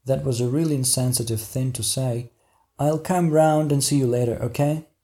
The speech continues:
Убедитесь, что вы знаете вот эти, убедитесь, что вы знаете эти слова. Terrible. Ужасный.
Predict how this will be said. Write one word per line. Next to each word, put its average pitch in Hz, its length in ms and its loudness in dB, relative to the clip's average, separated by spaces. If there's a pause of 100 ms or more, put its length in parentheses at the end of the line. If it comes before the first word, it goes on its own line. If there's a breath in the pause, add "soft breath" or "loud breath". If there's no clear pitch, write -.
(160)
Убедитесь, 139 540 0
что - 200 0
вы 120 80 2
знаете 120 340 2
вот 104 80 0
эти, 110 260 -2 (600 soft breath)
убедитесь, 139 500 2
что - 180 -2
вы 117 80 2
знаете 131 340 0
эти 113 180 0
слова. 98 480 0 (480)
Terrible. 104 640 2 (3250)
Ужасный. 110 580 0